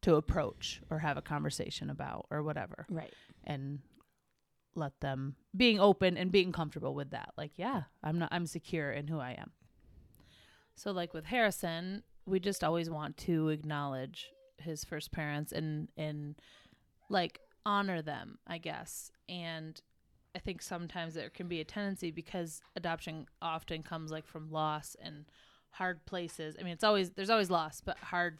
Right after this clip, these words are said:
Speaker 1: things. You know, the reason that a child needs to be placed for adoption is because there is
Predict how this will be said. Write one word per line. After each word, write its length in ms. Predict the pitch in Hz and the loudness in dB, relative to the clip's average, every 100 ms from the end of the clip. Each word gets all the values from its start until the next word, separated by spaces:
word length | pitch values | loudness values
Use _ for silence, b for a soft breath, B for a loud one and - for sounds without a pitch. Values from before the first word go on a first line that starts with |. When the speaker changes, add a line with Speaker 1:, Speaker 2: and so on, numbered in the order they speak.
| - | -2
Speaker 1:
things. 540 | 202 185 175 180 - B B B B B _ _ _ | 2 2 0 -4 -6 B B B B B _ _ _
You 120 | - 170 | -8 -6
know, 100 | 147 | -6
the 120 | 160 | -4
reason 420 | 180 185 180 175 | 0 0 0 -4
that 240 | 160 151 - _ - | -4 -4 -8 _ -8
a 60 | 175 | -2
child 280 | 180 165 165 | 2 2 2
needs 100 | 160 | -2
to 40 | |
be 40 | |
placed 280 | 160 165 160 | -4 -4 -6
for 100 | - | -8
adoption 440 | 151 196 220 - 170 | -2 2 2 0 -4
is 140 | 156 | -2
because 520 | 165 - - 175 160 | -6 -4 2 2 2
there 240 | 160 160 - | -2 -2 -2
is 600 | - 156 147 160 - - | -2 -4 -6 -8 -12 -14